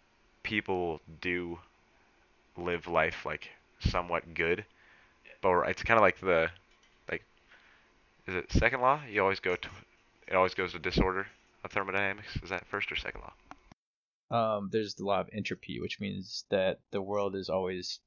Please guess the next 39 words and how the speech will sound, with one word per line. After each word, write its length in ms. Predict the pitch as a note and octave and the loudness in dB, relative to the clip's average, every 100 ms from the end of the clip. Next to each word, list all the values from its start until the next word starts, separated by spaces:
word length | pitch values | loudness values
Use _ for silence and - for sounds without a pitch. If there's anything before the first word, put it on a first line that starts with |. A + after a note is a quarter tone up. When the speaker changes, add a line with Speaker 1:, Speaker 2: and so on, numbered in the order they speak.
| - | -10
Speaker 2:
trending 400 | - G2+ F#2+ F#2+ | -8 -6 -8 -8
more 160 | G2 | -8
towards 260 | - F2+ - | -6 -8 -8
chaos. 640 | - G2+ - F#2 - - _ _ _ | -4 -4 -2 -6 -8 -14 _ _ _
Speaker 1:
Yeah, 140 | D2 - - | -8 -8 -6
so 240 | - D#2 | -4 -2
Speaker 2:
That's 160 | F2 - | -2 2
Speaker 1:
I, 40 | |
Speaker 2:
what 120 | F#2+ - | 2 0
you're 80 | |
talking 220 | - - D#2+ | -6 -12 -8
about. 140 | - | 0
Speaker 1:
I 60 | G#2 | 2
kinda 260 | - G#2+ E2+ | 4 4 4
equate 300 | - D#2+ C#2+ | 0 -4 -4
it 80 | - | -6
to 100 | D#2 | -8
that 160 | C#2 | -8
similarly. 600 | - D2+ D2+ D2 D2 D#2 - - - - - | -8 -8 -8 -6 -6 -6 -10 -18 -18 -12 0
And 320 | F#2+ F2+ E2+ | 2 2 0
I 100 | F#2+ | 2
guess 300 | G#2 F#2+ - - - - - | 4 4 0 -6 -16 -18 -12
with 100 | G#2 | -2
the 80 | G2+ | 0
end 100 | F#2+ | 0
of 40 | |
the 60 | F2 | -2
first 300 | - F#2 - | -4 6 6
story 380 | - F2+ E2+ F2 - - | 6 2 -6 -8 -12 -16
is 140 | F#2 | -14
the 80 | F2+ | -14
begin, 440 | E2 E2+ E2+ D#2+ D#2 - - _ - _ | -14 -6 -6 -6 -12 -20 -20 _ -20 _
beginning 420 | F#2+ F2+ E2+ E2 | -2 0 0 -2
of 140 | E2 | -6
the 100 | D#2+ | -6
first 540 | D#2+ - F2 D#2+ - - - - - - - _ _ _ _ _ _ _ - | -10 -6 -4 2 2 2 -4 -20 -20 -20 -20 _ _ _ _ _ _ _ -8
live 500 | E2+ D#2+ D#2+ D#2+ - - - - | 2 6 6 4 -2 -14 -14 -2
on 380 | D#2+ D#2 D2+ - - - _ _ - | 0 0 -4 -12 -18 -20 _ _ -10
visual 500 | E2+ D#2 D#2 C#2+ | -8 -6 -8 -8